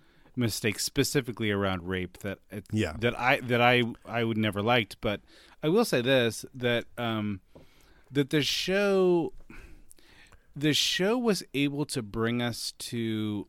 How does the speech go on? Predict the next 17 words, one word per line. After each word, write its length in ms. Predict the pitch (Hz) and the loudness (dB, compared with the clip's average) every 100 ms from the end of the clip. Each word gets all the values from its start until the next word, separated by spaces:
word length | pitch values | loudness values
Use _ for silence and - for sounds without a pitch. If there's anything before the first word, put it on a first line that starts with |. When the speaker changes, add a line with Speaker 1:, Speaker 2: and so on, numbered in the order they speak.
| - | -4
Speaker 1:
moments, 840 | 113 117 120 127 143 139 - - 123 | 0 2 2 2 2 0 -2 -8 -6
glimmers 520 | 107 147 165 170 135 | 0 2 4 2 0
of 120 | 110 - - | -4 -6 -2
hope 300 | 127 117 - | 0 0 -4
in 160 | 117 101 | -8 -6
a 60 | |
way, 680 | 95 110 110 101 90 80 80 - - - - _ _ | -6 -2 -2 -2 -4 -8 -14 -18 -20 -20 -20 _ _
because 760 | 113 117 - - - 147 143 113 | -4 -4 -4 -10 -4 0 0 0
the 100 | 120 | -2
default 420 | 107 127 120 117 | -2 0 0 0
position 460 | 110 104 101 - 92 | -2 -6 -6 -6 -6
was 160 | 95 | -6
so 260 | - 123 107 | -6 -4 -4
dark 320 | 95 95 87 | -2 -4 -4
to 120 | - | -12
begin 380 | 82 85 76 69 | -14 -12 -14 -14
with, 180 | 55 - | -18 -20